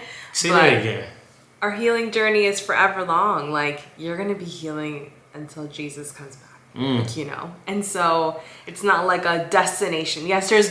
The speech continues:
Speaker 2: goals and there's, like, milestones that are important, you know what I mean, for you to achieve this. And, hey, like, wow, I'm better at this than I used to be, and that's awesome. Um,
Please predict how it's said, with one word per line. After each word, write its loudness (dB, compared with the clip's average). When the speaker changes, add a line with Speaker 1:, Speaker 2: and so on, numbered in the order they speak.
Speaker 2:
goals 2
and 0
there's, -2
like, -8
milestones 0
that -6
are 2
important, -4
you 2
know 4
what 2
I -2
mean, -2
for -6
you -2
to 0
achieve 0
this. -2
And, -6
hey, -4
like, -4
wow, 6
I'm -2
better 2
at 2
this 0
than -2
I 0
used -2
to -6
be, 0
and 0
that's 2
awesome. 0
Um, 0